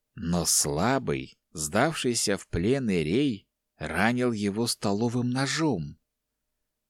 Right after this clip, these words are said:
Пожалуй, не стоит мечтать о Гарите. К ночи горный замок затих.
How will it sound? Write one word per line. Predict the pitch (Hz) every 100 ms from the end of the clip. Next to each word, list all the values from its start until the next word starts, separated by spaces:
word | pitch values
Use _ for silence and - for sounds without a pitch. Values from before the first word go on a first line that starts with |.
| _ -
Пожалуй, | 95 98 98 92 90 90 -
не | 113
стоит | 143 - 135 82 -
мечтать | 85 85 - 85 -
о |
Гарите. | 78 175 123 - 143 - _ _ _ _ _ _ _ _ _ _ -
К | 110
ночи | 135 151 -
горный | 139 117 123 120 120
замок | 117 117 117 98
затих. | 123 123 107 - -